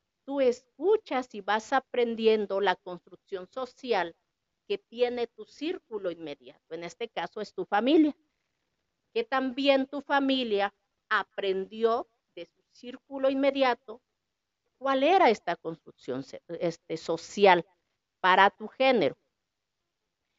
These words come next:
Y con, por lo mismo que este, que este sistema es aprendido, tu género es aprendido, también puede ser desaprendido.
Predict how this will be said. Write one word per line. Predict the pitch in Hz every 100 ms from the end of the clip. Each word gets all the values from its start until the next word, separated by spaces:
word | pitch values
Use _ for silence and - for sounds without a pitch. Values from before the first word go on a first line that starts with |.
| _ -
Y | 247
con, | - 247
por | - 269 262
lo | 269
mismo | 294 302 302 285
que | - 254
este, | 254 - 269 254 214 180 160 156 151 151 156 _ _ _ _ _ _ _ _ _ _
que | 349
este | - 302
sistema | 285 254 - - 254 240
es | 240 -
aprendido, | 240 - 220 214 214 202 175
tu | -
género | 196 233 226 220 220
es | 220
aprendido, | 233 - 254 214 202 214 - _ -
también | 262 262 269 392 359
puede | 269 262 262
ser | 254 226 214
desaprendido. | 226 226 233 - 240 247 392